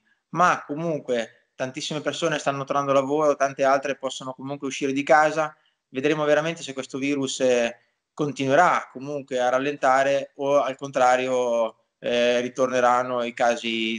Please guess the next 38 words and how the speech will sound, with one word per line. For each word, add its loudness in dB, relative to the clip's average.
i -14
tantissimi -4
casi, 4
speriamo -4
di -6
no. -6
Dopodiché, 0
dopo -6
queste -8
due -4
settimane, -2
per -2
me 0
si -8
riuscirà -2
a 4
capire -4
se -8
veramente 0
il -8
campionato -4
potrà -6
partire -6
fine -4
luglio 0
o 4
i 0
primi -4
d'agosto, 2
come -2
Dorna, 2
che -10
è -20
l'ente -6
che -10
organizza -6
il -6
motomondiale, 0